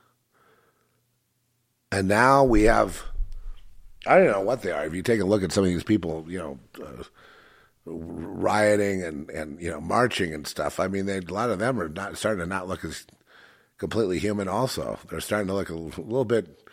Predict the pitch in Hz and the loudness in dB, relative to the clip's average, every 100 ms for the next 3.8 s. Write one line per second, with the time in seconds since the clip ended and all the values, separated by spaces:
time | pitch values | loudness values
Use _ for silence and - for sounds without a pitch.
0 | - - _ _ - 139 151 135 92 107 | -20 -20 _ _ 0 4 4 4 2 4
1 | 143 143 80 57 55 - - - - 95 | 4 4 2 0 -2 -8 -14 -8 0 0
2 | 80 98 - 117 143 120 120 113 110 117 | 0 -2 0 4 4 6 6 4 4 4
3 | 110 104 117 151 127 58 60 - | 2 2 4 4 2 -2 -8 -14